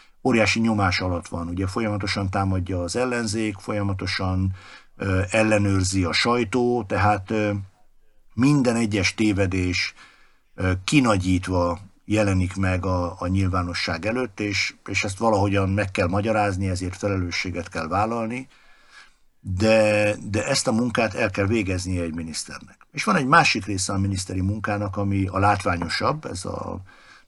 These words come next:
ott lenni minden rendezvényen, értelmes dolgokat mondani lehetőség szerint. Ez sem könnyű, mert hogyha az ember fáradt,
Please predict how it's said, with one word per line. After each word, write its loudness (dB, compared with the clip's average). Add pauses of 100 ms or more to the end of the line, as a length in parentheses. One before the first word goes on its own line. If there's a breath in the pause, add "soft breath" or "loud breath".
(160)
ott -2
lenni 2
minden 0
rendezvényen, 0 (140)
értelmes 2
dolgokat -2
mondani -4
lehetőség 0
szerint. -4
Ez 4
sem 0
könnyű, -6
mert -4
hogyha -4
az 0
ember 0
fáradt, 0